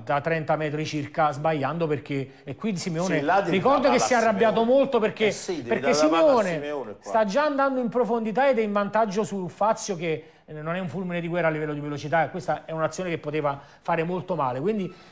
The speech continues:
Speaker 1: abbiamo visto in sette, otto azioni del Napoli la posizione di, la
Speaker 2: Di
Speaker 1: posizione
Speaker 2: Kvara.
Speaker 1: che diventa trequartista e non più un esterno, eh, a sinistra.
Speaker 2: D'attacco, sì.
Speaker 1: Ancora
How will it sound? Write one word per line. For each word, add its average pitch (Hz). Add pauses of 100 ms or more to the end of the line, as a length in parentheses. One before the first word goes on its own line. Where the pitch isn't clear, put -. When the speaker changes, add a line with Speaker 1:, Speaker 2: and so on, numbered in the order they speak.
(120)
Speaker 1:
abbiamo 226
visto 185
in 165
sette, 277
otto 247
azioni 233
del 226
Napoli 240
la 220
posizione 190
di, 208
la 185
Speaker 2:
Di 180
Speaker 1:
posizione 113
Speaker 2:
Kvara. 90 (180)
Speaker 1:
che 208
diventa 226
trequartista 208
e 165
non 180
più 202
un 180
esterno, 165 (320)
eh, 151
a 139
sinistra. 117
Speaker 2:
D'attacco, 98
sì. 190
Speaker 1:
Ancora 277